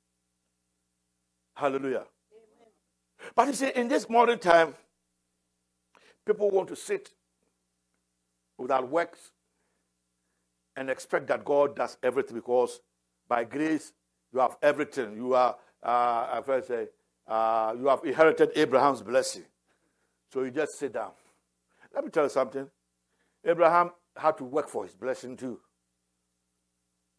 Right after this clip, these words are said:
He had to work to keep what God had given to him.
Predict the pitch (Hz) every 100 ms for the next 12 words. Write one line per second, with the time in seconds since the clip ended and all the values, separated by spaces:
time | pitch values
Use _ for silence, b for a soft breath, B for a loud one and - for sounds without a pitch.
0 | _ _ 147 147 - 190 190 151 147 180
1 | 180 - _ - - - 202 - 147 165
2 | - 147 156 160 123 113 120 135 135 123
3 | 123 170